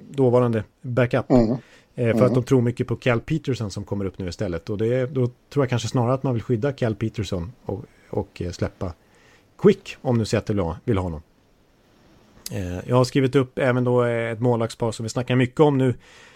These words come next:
Speaker 1: för några veckor sedan, eftersom att Pittsburgh är mycket väl medvetna om den här situationen. Tristan Jarry och Matt Murray.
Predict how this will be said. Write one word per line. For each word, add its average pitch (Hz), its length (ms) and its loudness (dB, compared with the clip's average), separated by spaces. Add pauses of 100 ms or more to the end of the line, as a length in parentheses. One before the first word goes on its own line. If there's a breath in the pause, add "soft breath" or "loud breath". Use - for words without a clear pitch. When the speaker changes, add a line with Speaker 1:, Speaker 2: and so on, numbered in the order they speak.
(140 soft breath)
Speaker 1:
för - 80 -4
några 147 140 8
veckor 143 220 4
sedan, 185 220 4
eftersom 147 260 0
att 127 160 0
Pittsburgh 123 440 2
är 120 60 2
mycket 117 280 0
väl 123 380 2
medvetna 131 420 2
om 135 80 0
den 127 40 0
här 107 80 -2
situationen. 101 540 -4
Tristan 135 380 0
Jarry 127 360 2
och 117 100 -2
Matt 120 200 -4
Murray. 135 280 0